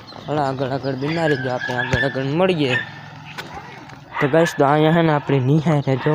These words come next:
અહીંને રોડ આવે ને અહીંયા આપણે નિહાળ છે, જૂની હતી ને ઈ. અટાણે તો નથી નિહાળ, આપણે ના નથી ભૂલતા.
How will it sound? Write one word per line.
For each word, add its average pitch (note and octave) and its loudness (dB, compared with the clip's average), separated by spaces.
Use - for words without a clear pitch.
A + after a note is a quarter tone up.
અહીંને C#3+ 2
રોડ D3 2
આવે C3+ 2
ને A#2+ -2
અહીંયા C3+ 2
આપણે C3 -2
નિહાળ C#3+ 0
છે, A#2+ -2
જૂની C#3 0
હતી E3+ -2
ને C3+ -2
ઈ. C3+ -2
અટાણે C3 -4
તો B2+ -8
નથી C3 -4
નિહાળ, B2 -6
આપણે B2+ -4
ના B2+ -4
નથી C#3 -6
ભૂલતા. B2+ -8